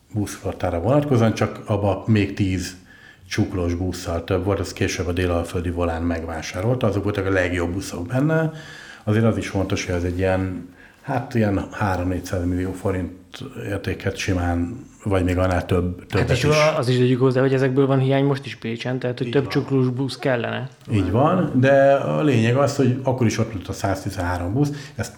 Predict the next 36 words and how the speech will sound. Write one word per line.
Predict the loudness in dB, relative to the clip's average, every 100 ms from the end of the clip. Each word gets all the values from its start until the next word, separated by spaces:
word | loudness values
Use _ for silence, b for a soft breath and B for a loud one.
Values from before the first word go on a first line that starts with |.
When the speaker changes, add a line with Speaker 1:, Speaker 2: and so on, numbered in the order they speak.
| -14 0
Speaker 1:
leszállították, | 0 2 0 0 -6 -10 -12 -4
kifizették. | -4 -2 -6 -6 -8 -10 -16 -6
Tehát, | -2 2
hogy, | 2 B B
hogy | 2 4
nem | 6 4
történt, | 4 0 2 2 2 -2 -14 -8 0
ő | 0
szerinte | 0 -2
nem | 0 0
történt | -2 -4 -6
bűncselekmény, | 0 2 2 0 0 -2 B B B B 0
viszont | 2 4 4
azt | 2 2
mondja, | 2 4 4
hogy | 4 2 0
oké, | -2 0 0 0
van, | 2 0
ha | 0 2 6
már | 6 4
van | 2
ez | 2
az | 0 0
eljárás, | 2 4 4 4
és | 0
főleg, | 0 0 2
hogy | 2
ő | 2
belőle | 2 0 -2
vádlott | -2 -2 -2 -2
lett, | 0 2
azért | 2 2
azt | 2
elmondja, | 2 2 2 0 0 2
hogy | 2
ő | 2 2 0